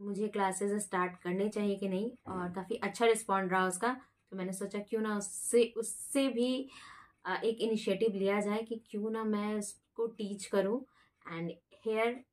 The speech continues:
मैं एक वीडियो के साथ स्टार्ट कर रही हूँ, और इस वीडियो को बनाने के बाद, आ, जब ये अपलोड होगा तो अगर इसमें अच्छे रिस्पॉन्ड होंगे तो मैं कंटिन्यू करूँगी इसी तरह वीडियो डालना,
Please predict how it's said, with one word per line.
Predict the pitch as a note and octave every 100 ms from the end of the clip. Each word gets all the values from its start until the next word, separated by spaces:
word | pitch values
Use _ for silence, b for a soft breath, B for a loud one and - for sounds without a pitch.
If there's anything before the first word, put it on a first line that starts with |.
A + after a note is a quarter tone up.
| _ _
मैं | G3 F#3 F3
एक | F#3 G3+
वीडियो | F3+ F#3+
के |
साथ | G3 F#3+ F3+
स्टार्ट | F3+ F3+ G3
कर | - G3+
रही | G3
हूँ, | G#3 G#3+
और | - G#3 G#3 G#3 - _ -
इस | B3 A#3
वीडियो | B3 B3+
को | B3+
बनाने | A#3 G#3 G3
के | G#3 A3
बाद, | F#3+ F3 G#3 - b b b b
आ, | - F#3 F#3 F#3
जब | F#3 G3+
ये | A3+
अपलोड | A3 G#3 A#3+
होगा | G#3+ G3+ F#3 B3 - _
तो | G3 G3 G3+ F#3+ - _ _
अगर | - G#3+ C4
इसमें | C4 - D4+
अच्छे | G#3 - C#4
रिस्पॉन्ड | C#4 C4+ A3 G3+
होंगे | F#3+ F#3 G#3+ A#3+
तो | A3+
मैं | G#3+ G#3+ -
कंटिन्यू | G3 G3+ A#3+ D4
करूँगी | D#4+ A3+ G3+ F3+
इसी | F3+ -
तरह | G3+ F#3+
वीडियो | F#3 F#3
डालना, | G3 E3+ E3